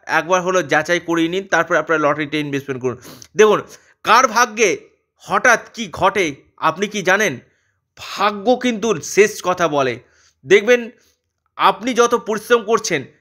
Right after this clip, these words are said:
তার থেকে যদি ভাগ্য আপনার সাথ দেয়, খুব কম পরিশ্রমে কিন্তু আপনি মহাকোটিপতি কিন্তু হতে পারেন।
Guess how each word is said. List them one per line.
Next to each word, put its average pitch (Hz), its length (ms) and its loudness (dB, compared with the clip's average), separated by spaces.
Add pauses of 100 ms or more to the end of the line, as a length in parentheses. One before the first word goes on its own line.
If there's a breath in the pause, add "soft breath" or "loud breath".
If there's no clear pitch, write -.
(160)
তার 180 220 0
থেকে 220 200 -2
যদি 190 240 -4
ভাগ্য 185 380 -4
আপনার 202 240 2
সাথ 190 240 0
দেয়, 156 260 0 (300 soft breath)
খুব 233 120 -8 (100)
কম 214 220 2
পরিশ্রমে 233 520 -2
কিন্তু 214 260 -2
আপনি 180 360 0 (400 soft breath)
মহাকোটিপতি 190 880 0
কিন্তু 170 240 -6
হতে 156 220 -4
পারেন। 127 220 -2